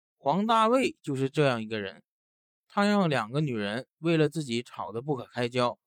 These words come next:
杀了其中一人后，能让女友顶罪，进了监狱还能勾引义工结婚，最后躲过了香港法律的审判，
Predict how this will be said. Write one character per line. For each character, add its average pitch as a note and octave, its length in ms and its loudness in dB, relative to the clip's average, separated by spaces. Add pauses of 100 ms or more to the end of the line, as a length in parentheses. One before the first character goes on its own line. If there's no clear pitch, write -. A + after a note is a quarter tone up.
(440)
杀 G3+ 340 4
了 F3+ 140 4
其 D3+ 220 0
中 D#3+ 240 2
一 - 20 0
人 B2+ 240 0
后， E3 240 0 (320)
能 C3+ 240 -2
让 F3 240 2
女 C3+ 240 2
友 D#3+ 220 2
顶 D#3+ 180 -16
罪， E3 240 -2 (800)
进 A3+ 180 2
了 F#3+ 140 6
监 F#3 280 6
狱 - 280 0
还 - 180 -4
能 D3+ 160 0
勾 D#3 300 4
引 G2+ 180 0
义 D3 160 -6
工 C3+ 220 -2
结 A#2+ 180 0
婚， G2+ 300 -6 (720)
最 G3+ 180 4
后 G#3 260 4 (160)
躲 C3 280 2
过 F#3+ 180 6
了 C#3+ 180 8
香 F#3 300 4
港 C#3+ 180 2
法 A2+ 240 -2
律 C3+ 140 -2
的 C#3 80 -2
审 A2 180 -8
判， C#3+ 240 0